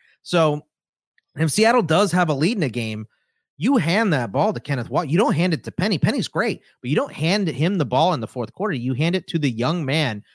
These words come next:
who just ran down Michigan's throat, who was in the playoff for the first time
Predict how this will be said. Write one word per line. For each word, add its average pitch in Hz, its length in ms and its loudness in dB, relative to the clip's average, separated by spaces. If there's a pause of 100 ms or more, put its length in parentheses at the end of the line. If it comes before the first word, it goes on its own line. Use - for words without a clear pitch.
(220)
who 151 120 -2
just 170 460 -2
ran 151 460 -2
down 160 320 0
Michigan's 127 640 -2
throat, 143 420 0 (260)
who 151 120 0
was 151 220 2 (100)
in 185 360 0 (420)
the 135 140 -4
playoff 143 800 0
for 160 160 -2
the 147 100 0
first 175 300 -2
time 151 240 0